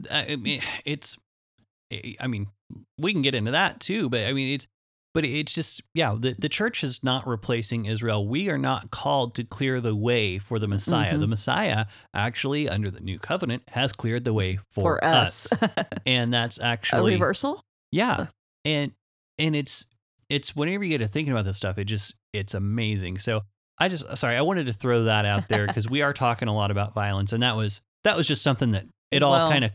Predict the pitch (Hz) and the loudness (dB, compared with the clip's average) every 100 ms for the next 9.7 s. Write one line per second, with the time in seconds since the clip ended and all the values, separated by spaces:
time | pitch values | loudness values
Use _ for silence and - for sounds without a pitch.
0 | - - 175 170 135 113 131 120 - 123 | -2 0 0 2 0 0 0 0 0 0
1 | 104 104 101 98 113 110 104 101 101 101 | 2 2 2 0 -2 0 0 0 0 2
2 | 95 90 101 _ _ _ 107 107 98 95 | 0 -2 -6 _ _ _ 2 4 4 2
3 | 95 107 98 98 - - _ _ - _ | 0 0 2 0 -4 -12 _ _ -20 _
4 | _ _ _ _ - 165 190 196 123 - | _ _ _ _ -4 -2 0 0 -2 -2
5 | 214 240 - 135 - 120 101 98 92 - | -2 -2 -2 -6 -2 -2 -2 -6 -6 -4
6 | 87 85 - 104 98 92 87 101 - - | -6 -6 -4 -2 0 0 -2 -6 -12 -4
7 | 202 - 127 113 90 131 120 110 104 101 | -2 -2 0 0 2 0 2 2 2 0
8 | 104 110 101 98 95 101 95 92 98 92 | -2 0 2 2 0 0 0 0 -4 -4
9 | 95 - 87 85 - 95 | -4 -4 -6 -6 -4 -4